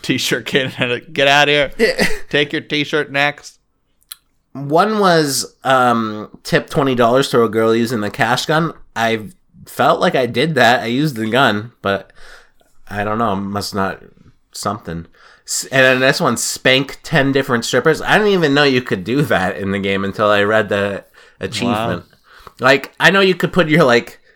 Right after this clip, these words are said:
Speaker 2: weird V R hand on them and it kinda, like, goes
Speaker 1: <laughs>
Speaker 2: through them.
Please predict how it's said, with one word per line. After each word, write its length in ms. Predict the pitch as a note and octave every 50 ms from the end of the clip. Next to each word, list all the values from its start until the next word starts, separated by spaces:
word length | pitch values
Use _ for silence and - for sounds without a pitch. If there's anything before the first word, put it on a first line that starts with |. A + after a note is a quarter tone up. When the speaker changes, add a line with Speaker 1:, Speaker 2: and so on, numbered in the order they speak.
| _ _ _
Speaker 2:
weird 520 | - G#2 A2+ B2 B2+ C3+ C3+ C3+ C3+ C3
V 300 | C3+ A2+ G#2 B2 B2+ A#2+
R 280 | A#2+ B2+ C3 C3 C3 C3
hand 420 | D3+ D3 C#3+ C#3+ D3 D3+ D#3+ D#3
on 300 | D3 C3 C#3 D3 D3+ E3+
them 180 | F3 E3 F3 D#3
and 100 | A#2 B2
it 80 | A#2 -
kinda, 300 | - C#3 - - B2+ B2+
like, 160 | A#2 A#2 G2+
goes 260 | A#2+ A2+ A#2+ - -
Speaker 1:
<laughs> 60 | - -
Speaker 2:
through 220 | A2 A2+ B2 C3+
them. 360 | C#3 C#3 D3 D#3+ E3+ E3+ E3+